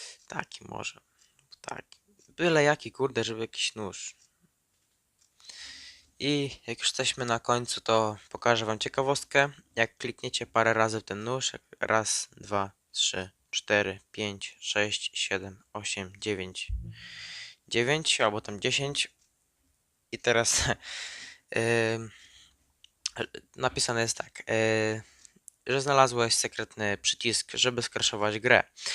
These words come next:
Czy chcesz, e, skraszować aplikację? I ja na przykład kliknę nie, no to <laughs> nie kraszujemy. A teraz znowu po spamie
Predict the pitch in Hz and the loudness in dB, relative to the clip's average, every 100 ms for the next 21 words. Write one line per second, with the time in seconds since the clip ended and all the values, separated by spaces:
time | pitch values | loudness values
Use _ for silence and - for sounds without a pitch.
0 | - - - 143 - 165 151 - - 117 | -6 -10 -8 -4 4 6 8 8 6 4
1 | 117 117 120 120 117 - - - 107 - | 4 4 4 2 0 -4 0 2 4 4
2 | 110 - - 113 - 123 - 98 113 110 | 0 0 -6 0 4 6 4 0 0 0
3 | 113 113 110 - - - - - 104 131 | 2 0 -2 -4 -6 -8 -14 -8 0 2
4 | 156 135 120 - - - - 131 - 131 | 4 2 -4 -10 -10 -12 -4 0 0 0
5 | 123 123 117 - - - - - - 117 | -2 -2 -4 -8 -16 -14 -14 -8 -2 4
6 | 110 98 98 95 110 104 104 104 - - | 4 4 -2 0 0 0 -2 -4 -12 -20
7 | _ _ _ - - - 107 101 | _ _ _ -12 -4 0 0 -2